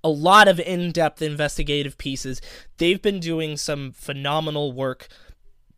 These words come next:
a lot of stories, a lot of deep, interesting angles, and I highly recommend that you go and check them out as well. We're gonna take a quick break, and when we come back,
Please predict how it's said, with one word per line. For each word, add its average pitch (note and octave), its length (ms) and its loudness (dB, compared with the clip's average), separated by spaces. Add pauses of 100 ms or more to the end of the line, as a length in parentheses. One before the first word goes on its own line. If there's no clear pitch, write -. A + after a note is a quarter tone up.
(300)
a E3 60 0
lot D#3 400 0
of D#3+ 80 -4
stories, D3 580 -4
a C#3+ 60 -2
lot D#3 400 2
of C3 200 -12
deep, E3 320 -8
interesting C#3+ 680 -6
angles, B2 580 -10 (300)
and C#3+ 140 -6
I B2+ 80 -4
highly C3+ 380 -2
recommend B2+ 600 -8 (320)
that - 160 -10
you B2+ 160 -10
go B2 480 -4 (260)
and A#2+ 220 -8
check - 380 4
them B2 300 -6
out A#2 260 -8
as A#2 160 -10
well. E2 360 -8
We're D3+ 200 -2
gonna F#3+ 240 0
take G3+ 240 -2
a F#3 80 -6
quick - 320 -8
break, F3+ 340 -4
and D3+ 160 -6
when C#3+ 140 -6
we C#3+ 100 -8
come E3 400 -8
back, D3 360 0